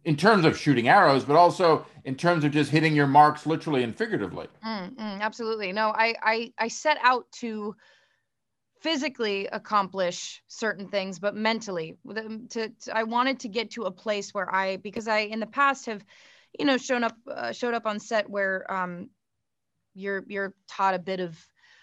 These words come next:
Speaker 2: fight choreography or whatever it is. And then you're told, like, you know, "You only have to do this part and, and that's it." But when you can't see something through, it's, it feels weird, you know, and then it's half you, half a double, or,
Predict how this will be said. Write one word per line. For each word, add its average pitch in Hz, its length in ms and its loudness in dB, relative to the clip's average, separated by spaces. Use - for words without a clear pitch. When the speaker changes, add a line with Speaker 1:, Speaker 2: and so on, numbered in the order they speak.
Speaker 2:
fight - 260 -2
choreography 202 640 0
or 196 100 -2
whatever 196 380 0
it 190 80 -4
is. 190 280 -4
And 190 120 -8
then 185 140 -6
you're 185 120 -6
told, 185 340 -8
like, 185 200 -4
you 202 80 -6
know, 180 160 -8
"You 214 480 -2
only 262 160 4
have 240 160 4
to 247 80 -4
do 220 140 0
this 202 240 2
part 190 420 2
and, 180 240 -8
and 196 160 -4
that's 190 240 -2
it." 180 240 0
But 220 140 -6
when 247 120 -2
you 254 100 -2
can't 311 300 -6
see 320 240 -6
something 247 460 -6
through, 233 480 -2
it's, 180 200 -6
it 233 200 -4
feels 302 260 -6
weird, 220 440 -2
you 196 80 -4
know, 196 180 0
and 214 140 -2
then 214 80 -2
it's 208 180 -6
half 220 260 0
you, 214 300 -8
half 196 300 -2
a 208 40 -10
double, 196 520 -2
or, 185 180 -2